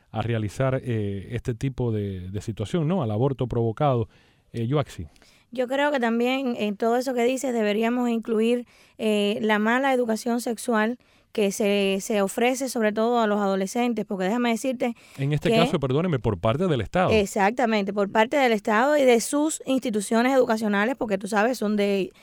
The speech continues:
Speaker 2: del Estado, la
Speaker 1: Incluso desde la propia familia.
Speaker 2: Ajá, exactamente. Hay, hay un poco de falta de comunicación, de, de comunicación franca y abierta,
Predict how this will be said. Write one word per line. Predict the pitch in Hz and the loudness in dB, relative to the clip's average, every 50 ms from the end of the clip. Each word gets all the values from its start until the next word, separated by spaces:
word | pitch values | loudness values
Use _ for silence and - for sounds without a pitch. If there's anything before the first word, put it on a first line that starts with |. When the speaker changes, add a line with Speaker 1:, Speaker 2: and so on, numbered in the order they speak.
| - _ _ | -20 _ _
Speaker 2:
del | 202 196 185 | -2 0 0
Estado, | 175 - - 220 233 240 233 214 151 | 0 2 2 4 4 4 4 4 4
la | 185 185 | 4 4
Speaker 1:
Incluso | 175 175 196 - 214 180 | 4 4 4 4 2 2
desde | 143 135 123 110 131 120 | 2 2 2 2 0 0
la | 117 110 | 0 -2
propia | 104 - - 123 127 143 - 175 165 160 143 127 117 | -4 -4 -2 0 0 0 0 0 0 2 0 -2 -2
familia. | - - 110 104 143 175 156 101 85 - - - | -2 -2 -2 -2 -2 -2 -2 -4 -6 -8 -10 -6
Speaker 2:
Ajá, | - 226 208 196 202 196 170 175 - | -2 0 0 0 0 0 -2 -2 -4
exactamente. | 190 202 - 208 196 214 - 220 190 185 175 170 180 - 220 - | -4 -4 -2 -2 -2 0 0 -2 0 0 -2 -4 -4 -6 -4 -2
Hay, | - 202 214 226 240 | 0 0 0 0 2
hay | - 233 233 254 269 | 2 2 2 2 2
un | 269 254 | 0 0
poco | - 254 262 269 269 254 | -2 -2 0 2 4 4
de | 233 220 208 208 196 | 4 4 2 2 0
falta | - 247 233 240 240 269 | -2 -2 -2 0 2 2
de | 247 233 | 2 2
comunicación, | 226 220 214 214 214 214 208 208 190 - - - 226 220 226 240 247 254 233 | 2 0 0 0 0 0 -2 -2 -4 -4 -2 0 2 2 2 2 2 0 0
de, | 208 196 190 190 - - - - - - _ | 0 0 0 -2 -4 -8 -16 -20 -20 -20 _
de | - 202 214 208 202 202 202 202 196 196 | -4 0 0 2 2 2 0 0 0 0
comunicación | - 214 208 214 214 202 208 202 - 262 247 269 254 | 0 0 0 0 2 0 0 0 2 2 2 2 2
franca | - 262 262 262 269 277 254 262 233 208 | 0 2 2 4 2 2 2 2 2 2
y | 202 | 2
abierta, | 196 190 208 226 247 254 254 226 220 - 180 175 | 2 2 2 4 4 4 2 2 -2 -6 -8 -8